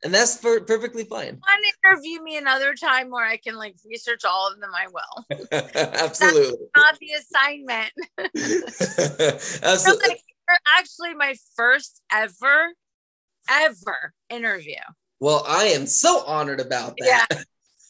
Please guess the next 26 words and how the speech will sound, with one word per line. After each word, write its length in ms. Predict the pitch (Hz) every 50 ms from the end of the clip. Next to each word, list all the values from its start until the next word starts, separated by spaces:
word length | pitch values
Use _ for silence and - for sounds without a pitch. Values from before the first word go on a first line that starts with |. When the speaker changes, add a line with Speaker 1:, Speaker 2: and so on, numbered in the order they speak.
| - -
Speaker 1:
<laughs> 200 | 151 147 - -
Speaker 2:
Ever. 480 | 320 403 539 - - 554 523 - - 466 453 - - _ _ _
Like, 100 | - -
Zoom 220 | - 339 330 320 320
interview 240 | 302 311 311 320 320 _ _ _ -
about 420 | - 269 233 233 226 233 247 - -
Scream. 440 | - - - 233 226 220 180 139 139 _ _ -
Ever. 580 | 269 311 330 294 220 _ _ - 220 202 190 147 - - _ _ _ -
Speaker 1:
That's 260 | 143 151 143 - - -
awesome. 440 | 117 120 117 117 - - 110 107 113
I'm 220 | 131 156 160 160
really, 400 | 160 160 156 151 143 139 139 135 135 139
that 240 | 165 196 185 185
makes 240 | 196 190 160 - -
it 60 | 170
even 240 | 160 160 156 156 151
more, 520 | 151 151 175 190 208 208 202 185 175 - -
uh, 100 | 135 151 - 147
no 140 | 185 175
pressure, 500 | 170 - - 214 254 247 - - 156 151
but 140 | 147 160 160
makes 200 | 185 190 180 160
it 80 | 180 170
even 180 | 165 170 165
more 200 | 180 220 254 247
exciting. 600 | 220 160 143 - 180 156 143 135 127 123 135 143